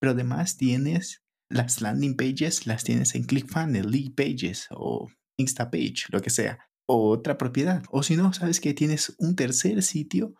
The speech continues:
en el que tienes, por ejemplo, tus cursos. Puede ser Kajabi, puede ser un subdominio, puede ser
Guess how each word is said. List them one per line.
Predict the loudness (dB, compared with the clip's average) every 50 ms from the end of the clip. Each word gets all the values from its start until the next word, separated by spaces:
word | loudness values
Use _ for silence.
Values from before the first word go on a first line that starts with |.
| _ _ _ _ _ _
en | 0 2 2 2
el | 0 0
que | -2 -4 -2
tienes, | 0 2 2 2 2 2 0 0 0 0 0 0 -2 -2 -4 -4
por | -6 -4
ejemplo, | -4 -4 -4 -2 -2 -2 -2 -2 0 0 2 2 2 -2 -4
tus | -4 -4 -2 -2 0 -2 -2 -2 -4 -6 -8 -12 _ _ _ _ _
cursos. | 2 4 4 4 2 0 -4 -8 -12 -16 _ _ _ _ _ _ _
Puede | 2 2 2
ser | 2 0 -2 -2
Kajabi, | -2 0 0 2 2 2 2 2 0 0 0
puede | 0 0 -2 -2 0
ser | 2 2 2
un | 2
subdominio, | 2 2 0 0 0 0 2 2 2 2 2 0 0 0 -2 -2 -2
puede | -2 0 0
ser | 0 0 0 0 0 -2 -4 -8